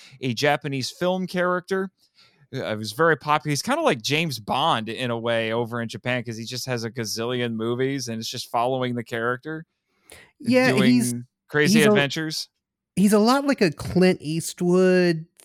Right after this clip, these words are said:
Speaker 2: kind of like, uh, you know, uh, Pale Rider, uh, Man with No
Speaker 1: Mm-hmm.
Speaker 2: Name type character. Uh, you know, there, there was a lot of, I mean, of course, there's been a lot of big samurai franchises and samurai movies. You know, you have Lone Wolf and Cub,
Speaker 1: Yes.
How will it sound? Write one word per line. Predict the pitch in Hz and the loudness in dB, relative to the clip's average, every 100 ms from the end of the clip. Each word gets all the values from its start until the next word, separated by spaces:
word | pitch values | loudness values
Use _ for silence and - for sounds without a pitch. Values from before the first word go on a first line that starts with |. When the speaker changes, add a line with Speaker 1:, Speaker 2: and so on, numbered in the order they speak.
| _ _ 175 | _ _ -8
Speaker 2:
kind | 160 147 151 | -2 2 2
of | 139 | 2
like, | 139 135 135 - | 2 2 0 -4
uh, | 135 131 | -4 -2
you | 139 | -2
know, | 120 117 - _ _ - | -2 -4 -8 _ _ -8
uh, | 117 107 | -4 -4
Pale | - 143 143 139 | 0 4 4 4
Rider, | 131 135 127 131 131 131 127 | 2 2 0 0 0 -2 -2
uh, | 127 113 104 92 69 65 80 - | -2 -2 -2 -4 -6 -8 -10 -10
Man | - 127 135 135 | -6 -4 -2 -2
with | 135 | 0
No | 131 | 0
Speaker 1:
Mm-hmm. | 127 | 0
Speaker 2:
Name | 127 127 131 127 | 2 2 0 -2
type | 139 123 - | 0 -2 -2
character. | - 127 123 - 127 123 117 - - _ - | -2 0 0 -2 -2 -2 -6 -12 -20 _ -8
Uh, | 101 104 90 - - - | -6 -4 -4 -6 -8 -10
you | 147 135 | -6 -2
know, | 120 | -2
there, | 123 151 | 0 2
there | 160 208 | 6 6
was | 226 | 8
a | 208 | 6
lot | 160 170 | 4 2
of, | 160 - - - | 0 -4 -12 4
I | |
mean, | 196 | 6
of | 196 - | 6 6
course, | 196 170 156 | 6 6 4
there's | - 151 135 | 0 0 4
been | 147 | 4
a | 127 | 4
lot | 123 120 | 2 0
of | 120 - - _ - | -2 -6 -20 _ -8
big | 165 214 165 | 0 0 0
samurai | - 156 151 147 143 143 | 2 4 6 6 6 4
franchises | - 131 135 - 131 131 127 | 2 2 2 2 2 2 -2
and | 123 | -2
samurai | 139 123 123 | 0 0 0
movies. | 120 120 123 127 | 0 0 -2 -2
You | 127 | 0
know, | |
you | 131 131 | 2 2
have | 127 | 2
Lone | 196 135 139 | 0 -2 0
Wolf | 131 123 123 | 2 0 0
and | 117 117 - | -4 -4 -2
Cub, | 151 135 | 2 4
Speaker 1:
Yes. | 135 131 127 - | 4 4 0 -6